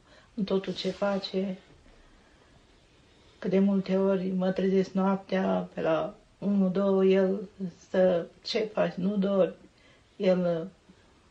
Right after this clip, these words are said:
corectează cărți și slujirea mea s-, să mă rog pentru cei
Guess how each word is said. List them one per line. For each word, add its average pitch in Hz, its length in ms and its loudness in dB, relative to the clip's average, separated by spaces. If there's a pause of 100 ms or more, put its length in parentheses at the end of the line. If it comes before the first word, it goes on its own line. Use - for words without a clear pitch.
(400)
corectează 175 540 0
cărți - 800 -8 (540)
și 196 560 -4 (580)
slujirea 196 440 0
mea 196 220 2
s-, 190 140 -8 (200)
să - 160 0
mă 180 100 4
rog 202 240 4
pentru 196 320 2
cei 190 580 -2